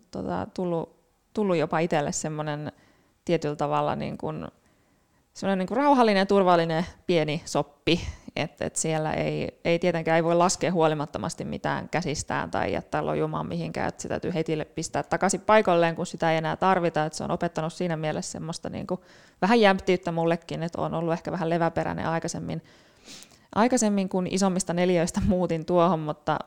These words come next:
mutta tota, kyllä se yllättävän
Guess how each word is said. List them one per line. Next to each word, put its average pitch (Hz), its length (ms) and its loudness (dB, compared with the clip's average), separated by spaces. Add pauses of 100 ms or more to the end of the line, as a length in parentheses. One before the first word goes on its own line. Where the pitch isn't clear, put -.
(160)
mutta 165 280 -6
tota, 151 380 -2 (1400)
kyllä 247 180 2
se 240 380 2 (540)
yllättävän 196 760 2